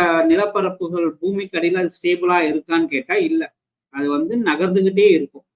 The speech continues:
ஒண்ணு, ஒன்னோட ஒண்ணு மோதும், அப்படி இல்லைன்னா பிரிஞ்சு போகும், இல்லைன்னா, ஆ, இப்படி உராயும், உராயும்னா சைட்ல வந்து நகர்ந்து போகும். இப்படி ஆ, கண்டத்தட்டுகள் வந்து ஏதாவது ஒரு மூவ்மெண்ட்ல இருந்துகிட்டே இருக்கும்.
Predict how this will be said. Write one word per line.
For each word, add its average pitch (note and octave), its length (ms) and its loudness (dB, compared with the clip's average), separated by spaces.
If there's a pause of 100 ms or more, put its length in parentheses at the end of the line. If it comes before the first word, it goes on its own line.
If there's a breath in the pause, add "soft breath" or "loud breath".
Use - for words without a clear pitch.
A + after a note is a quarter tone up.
(340)
ஒண்ணு, E3 280 2 (160)
ஒன்னோட F3 340 2
ஒண்ணு F3+ 380 0
மோதும், E3 440 4 (400)
அப்படி E3+ 300 2
இல்லைன்னா F#3 340 2
பிரிஞ்சு F3+ 360 2
போகும், C3 460 -6
இல்லைன்னா, F3+ 340 0 (500)
ஆ, C#3 60 -8 (460)
இப்படி F#3+ 360 0 (180)
உராயும், G3+ 500 6
உராயும்னா F3 440 0 (120)
சைட்ல A3+ 460 2
வந்து F#3 260 2 (580)
நகர்ந்து C#3 480 0
போகும். C3 260 -12 (500)
இப்படி B3 560 2 (420)
ஆ, E3 300 0
கண்டத்தட்டுகள் F#3+ 640 0
வந்து A#3 560 2
ஏதாவது G3+ 380 2
ஒரு F#3+ 200 8
மூவ்மெண்ட்ல F#3+ 580 0
இருந்துகிட்டே F3+ 560 2
இருக்கும். C#3+ 380 0